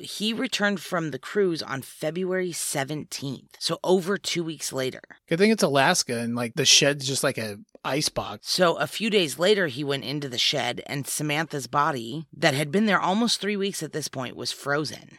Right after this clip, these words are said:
Speaker 1: So he thawed her body out with a hairdryer.
Speaker 2: Oh, man. Oh, my God.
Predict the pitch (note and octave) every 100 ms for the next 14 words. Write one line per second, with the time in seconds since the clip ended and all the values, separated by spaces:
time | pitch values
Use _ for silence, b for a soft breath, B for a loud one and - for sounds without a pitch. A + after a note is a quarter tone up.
0 | - - F#3 D3+ E3+ C#3+ - - D3+ C#3+
1 | G3 F3 G#3 E3 D3+ D#3+ D3 C3 D#2+ C3
2 | A2+ - - D3 G3+ G3 D3+ - F#2 -
3 | C3+ F3 - D#4+ D#4 D4+ C#4 B3+ G3+ E3
4 | C#3+ A#2 A#2 F3+ B3+ D4+ D4 C4 - D4
5 | D4+ A#3 C#3 A#2+ A2+ A2 - _ - C4+
6 | C#4+ C4 F3+ A2+ G2+ F#2